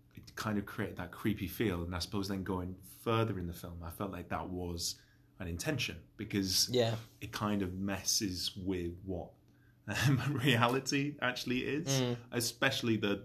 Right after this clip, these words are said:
Speaker 1: the last shot really puts this in the forefront. Um,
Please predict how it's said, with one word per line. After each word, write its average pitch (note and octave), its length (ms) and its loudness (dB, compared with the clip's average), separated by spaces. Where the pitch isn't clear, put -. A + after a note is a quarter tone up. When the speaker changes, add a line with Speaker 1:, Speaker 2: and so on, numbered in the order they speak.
Speaker 1:
the G2+ 100 0
last F#2+ 200 0
shot - 380 0
really F#2+ 500 0
puts - 260 -2
this F#2 180 -2
in F#2 100 -2
the F2 80 -4
forefront. G#2 580 2
Um, G#2 460 4